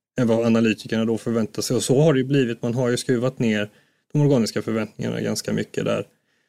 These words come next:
Men sen, aktien står väl högre idag än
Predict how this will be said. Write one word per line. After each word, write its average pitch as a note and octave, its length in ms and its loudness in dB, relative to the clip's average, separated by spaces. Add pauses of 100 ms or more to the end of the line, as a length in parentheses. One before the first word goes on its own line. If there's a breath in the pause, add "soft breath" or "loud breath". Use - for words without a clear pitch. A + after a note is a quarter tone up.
(200)
Men C#3+ 140 4
sen, B2 340 4 (380)
aktien C3+ 360 0
står E3+ 180 4
väl E3 140 6
högre C#3 360 6
idag C3+ 200 4
än A#2 100 2